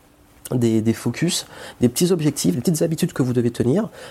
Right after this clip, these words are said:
Ces habitudes, engagez-vous personnellement et publiquement à les atteindre, à les réaliser. Ça va par exemple dire, cette semaine, euh, je vais lire, euh, euh, cette semaine, je vais lire un livre, ou alors ce mois-ci,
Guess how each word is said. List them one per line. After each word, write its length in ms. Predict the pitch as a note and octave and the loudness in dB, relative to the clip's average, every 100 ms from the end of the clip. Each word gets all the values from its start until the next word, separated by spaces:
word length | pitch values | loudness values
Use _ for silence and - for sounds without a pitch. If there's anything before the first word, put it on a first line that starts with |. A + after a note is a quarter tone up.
| - | -6
Ces 260 | - E3+ F3+ | -2 0 0
habitudes, 500 | F#3 F3 - F#3+ - | 0 -2 0 0 2
engagez-vous 760 | D3 D#3+ F3+ F3 D#3 D#3 D3+ E3 | 2 2 2 2 0 0 0 0
personnellement 680 | - D#3 - E3 D3+ D#3+ | 0 0 2 2 2 2
et 40 | C#3 | 2
publiquement 540 | - C#3 C#3 C#3 C#3 | 2 0 2 2 2
à 100 | - | 2
les 180 | A#2+ A2+ | 2 2
atteindre, 340 | A2 D3+ F#3+ A#2+ | 0 0 0 0
à 60 | |
les 100 | A2+ | 0
réaliser. 480 | A#2 A#2+ A2+ A2 F#3+ - - - | 2 2 2 0 -2 -4 -16 -6
Ça 80 | - | -2
va 80 | B2+ | 0
par 160 | C#3+ | 2
exemple 220 | C3+ D3+ C3+ | 2 2 0
dire, 260 | C#3+ E3 | 0 -2
cette 300 | - - F#3+ | 0 0 0
semaine, 500 | - F3 D#3+ D#3 B2+ - - - - | 0 2 2 2 0 -2 -14 -8 -2
euh, 240 | A#2 A2+ | 2 2
je 100 | A2+ | 2
vais 140 | B2 C3+ | 0 0
lire, 400 | C3+ C#3 C3 - B2 | 0 -2 -2 -4 0
euh, 400 | A#2 A2+ G#2+ - - | 2 4 2 0 -2
euh, 160 | B2 A2 A#2+ - | 0 0 -4 -4
cette 160 | E3 | -2
semaine, 300 | - D3 D#3 | 0 0 2
je 80 | C3 | 2
vais 80 | A2+ | 0
lire 160 | A2+ - | 0 0
un 60 | A#2+ | 0
livre, 260 | B2 F3 - | 2 2 0
ou 40 | A2+ | 0
alors 160 | A2 - | 0 0
ce 120 | D#3+ | 0
mois-ci, 460 | D3+ C#3 - E3 | 2 0 0 -2